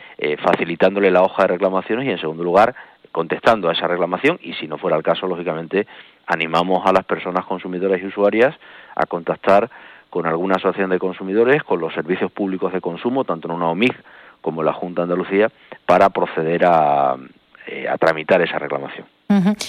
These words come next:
Speaker 2: Señor Moreno, ya para finalizar, eh, ¿qué ocurre con el caso de, de Internet, de las compras a través de Internet? ¿Te-, seguimos teniendo los mismos derechos?
Speaker 1: Bueno, en este caso, lo que establece la legislación es que el,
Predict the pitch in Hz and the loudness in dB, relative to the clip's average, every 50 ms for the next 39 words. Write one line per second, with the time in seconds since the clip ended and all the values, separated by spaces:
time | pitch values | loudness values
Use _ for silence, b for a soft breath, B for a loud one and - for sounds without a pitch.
0 | B B B - 208 202 202 208 220 226 226 226 220 170 160 175 185 190 196 190 | B B B 0 2 4 6 6 4 4 4 2 2 2 2 2 2 2 2 4
1 | 214 220 226 220 220 233 220 220 208 202 220 196 - - 165 160 156 - - 190 | 4 4 2 2 2 0 2 2 2 2 0 0 0 0 2 2 2 0 0 0
2 | 190 185 170 - - 226 233 233 - 240 202 208 220 233 226 226 220 214 202 226 | 2 2 2 2 4 2 4 4 4 2 2 2 2 2 2 2 2 2 2 2
3 | 220 - - 220 202 208 220 214 208 208 208 190 - 190 190 185 208 208 208 196 | 2 2 2 2 2 4 4 6 6 4 4 2 0 0 2 2 2 4 4 2
4 | 196 196 180 170 160 151 156 180 196 196 196 - 214 208 196 208 202 208 202 190 | 2 2 0 0 0 -2 2 2 2 2 2 0 0 0 2 0 0 0 -2 -2
5 | 196 190 196 190 180 202 196 190 180 196 180 170 156 151 143 - _ _ _ - | 0 0 0 0 2 2 0 2 0 0 -2 -2 -4 -6 -8 -8 _ _ _ -2
6 | 185 170 151 - 185 185 202 226 233 233 - 226 220 214 214 208 202 196 202 208 | 0 0 0 0 0 2 2 2 0 0 0 0 0 2 2 2 2 2 2 2
7 | 208 202 196 185 196 196 233 233 - - 254 247 - - - _ _ _ _ - | 2 0 0 0 0 0 0 -2 -2 -4 -6 -6 -6 -8 -12 _ _ _ _ 0
8 | 120 113 113 120 135 - 170 - 170 156 - - 170 165 160 - - 117 101 98 | 0 0 0 0 -2 -2 -2 0 0 0 0 2 2 2 2 0 -2 -4 -2 -2
9 | 92 110 110 - 92 117 120 - 135 135 139 135 123 131 113 113 110 - 131 131 | -2 -2 -4 -2 -2 -2 0 2 2 2 2 2 0 -2 -2 -2 -2 -2 -2 -4
10 | 123 - - 101 92 | -4 -4 -4 -4 -4